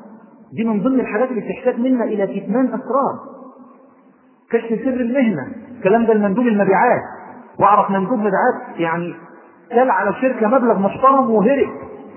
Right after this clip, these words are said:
وراح يشتغل في شركة تانية برضه بتاعت أكل، هذا الكلام في الواقع بيحصل، وراح يشتغل في شركة أكل،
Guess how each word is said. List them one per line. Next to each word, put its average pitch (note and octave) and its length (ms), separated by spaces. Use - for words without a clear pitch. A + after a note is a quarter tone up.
وراح A3 200
يشتغل B3 380
في G3+ 60
شركة B3 380
تانية B3 200
برضه A#3+ 240
بتاعت G#3 180
أكل، B3+ 180
هذا A#3 140
الكلام A3 380
في G#3+ 120
الواقع B3 520
بيحصل، G#3 440
وراح F3+ 160
يشتغل A#3 280
في - 100
شركة A3+ 400
أكل، - 160